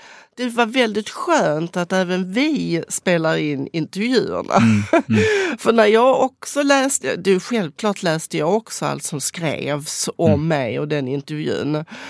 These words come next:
Speaker 1: Så här, i efterhand kan jag säga att jag kanske inte borde ha
Speaker 2: Nej.
Speaker 1: gjort det då.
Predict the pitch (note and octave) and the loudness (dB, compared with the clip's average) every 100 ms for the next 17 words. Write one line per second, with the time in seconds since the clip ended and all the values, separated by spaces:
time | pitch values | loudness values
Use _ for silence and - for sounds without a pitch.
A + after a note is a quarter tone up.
0 | - - F#3 F#3 F3 - G#3+ F#3+ - D#3 | -6 4 4 4 2 2 2 2 0 -2
1 | D3+ D#3 C#3+ D#3 - F3+ D#3+ E3+ D#3 D#3+ | -2 -2 -2 -4 -2 -2 0 -2 -4 -2
2 | F3 D#3+ E3 G3+ F#3 A#2 - - F#3+ E3 | 0 0 2 2 4 4 2 0 -2 0
3 | - G#3 | 4 4